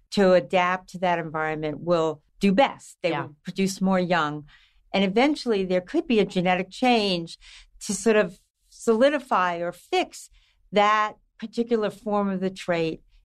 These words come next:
Speaker 1: in that organism. Now, you ask, why doesn't that happen all the time? It probably is happening all the time and we don't realize it.
Speaker 2: What are the trade-offs between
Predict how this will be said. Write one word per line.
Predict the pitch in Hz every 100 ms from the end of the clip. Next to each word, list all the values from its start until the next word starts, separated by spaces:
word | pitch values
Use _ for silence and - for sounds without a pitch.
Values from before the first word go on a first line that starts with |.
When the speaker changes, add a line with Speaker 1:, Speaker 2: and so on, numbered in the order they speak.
| -
Speaker 1:
in | 180
that | 170 156
organism. | - 160 151 151 143 - 135 131 - - - -
Now, | 208 202
you | 202 208
ask, | 208 196 -
why | 190 202 208 226
doesn't | 226 220 220
that | 202 196
happen | 190 196 196 185
all | - 165
the | 165
time? | 196 254 226 147 139
It | 190 202
probably | 240 254 254 240
is | 302 226
happening | 196 - 165 160
all | 160
the | 160
time | 160 170 165
and | 165
we | 165
don't | 170 165 165
realize | 220 254 180 165 -
it. | 143 139 - _ -
Speaker 2:
What | 202
are | 233 214
the | 170
trade-offs | 165 - 175 175 170 143 135 -
between | - - 160 147 151